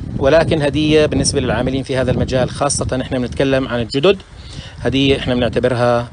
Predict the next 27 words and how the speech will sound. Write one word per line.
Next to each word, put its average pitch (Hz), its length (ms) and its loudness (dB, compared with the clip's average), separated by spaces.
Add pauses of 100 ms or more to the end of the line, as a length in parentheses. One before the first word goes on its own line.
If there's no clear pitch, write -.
هدية 127 320 0
كبيرة 139 360 2
جدًا، 110 380 -4 (680)
ونرجو 151 680 4
الأجر 156 400 2 (280)
من 143 180 2
الله 131 380 2 (140)
عز 120 240 -2
وجل. 110 320 -2 (300)
اللي 139 120 0
بنتمناه 156 440 2
من 131 100 0
الموجودين 135 580 0
حاليًا 131 360 0
معنا 113 260 0
على 107 120 -4
صفحتنا 123 380 -4
على 110 160 -2
التيك - 240 -8
توك 190 180 4 (520)
الدعم 123 500 2 (200)
فقط - 520 2 (200)
بالتكبيس 147 640 0
على 127 140 4
الشاشة، - 400 -4 (340)
تمام؟ 151 280 2 (540)
حتى 165 460 4